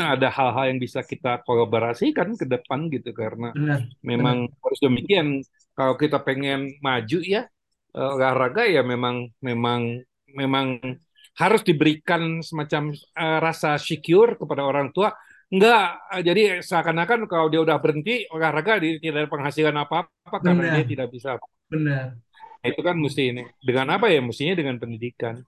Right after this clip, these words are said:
Speaker 2: Benar.
Speaker 1: Eh, mohon pencerahannya, eh, Kak
Speaker 2: Siap.
Speaker 1: Budi.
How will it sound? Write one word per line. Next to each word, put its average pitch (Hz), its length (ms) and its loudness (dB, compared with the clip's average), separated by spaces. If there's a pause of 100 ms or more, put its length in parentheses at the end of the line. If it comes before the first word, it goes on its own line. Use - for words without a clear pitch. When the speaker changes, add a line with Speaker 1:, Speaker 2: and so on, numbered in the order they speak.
(280)
Speaker 2:
Benar. 143 280 0
Speaker 1:
Eh, 139 160 2
mohon 151 360 0 (280)
pencerahannya, 147 720 0
eh, 151 320 -10
Kak - 120 -4
Speaker 2:
Siap. 208 280 6
Speaker 1:
Budi. 139 160 -6